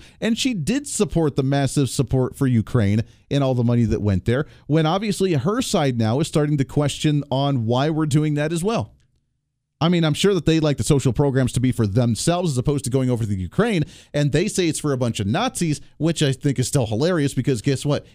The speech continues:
If it is true, which it isn't necessarily true, but if it was true, then the Nazis and socialists would get along, and you, but you guys would get along just fine and just great. So what's the problem here?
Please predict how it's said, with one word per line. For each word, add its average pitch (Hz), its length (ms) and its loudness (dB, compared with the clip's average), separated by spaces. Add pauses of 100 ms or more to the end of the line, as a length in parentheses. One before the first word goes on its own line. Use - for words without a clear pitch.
If 156 200 0
it 151 80 0
is 165 160 0
true, 143 380 0
which 131 340 -2
it 123 200 -4
isn't 120 280 2
necessarily 113 440 0
true, 131 200 0
but 151 100 -2
if 139 100 -2
it 135 80 0
was 247 200 0
true, 151 240 0 (240)
then 170 160 2
the 143 80 0
Nazis 196 340 0
and 147 100 -2
socialists 202 400 0
would 190 80 -2
get 208 100 0
along, 247 220 -2
and 220 80 0
you, 269 120 0
but 233 200 -2
you 254 140 -2
guys 285 220 -2
would 240 80 -4
get 269 100 -4
along 269 220 -2
just 254 160 -6
fine 285 200 -2
and 240 80 -2
just 233 160 -2
great. 285 380 -2 (1160)
So 233 160 2
what's 233 220 0
the 214 100 0
problem 214 420 2
here? 98 340 0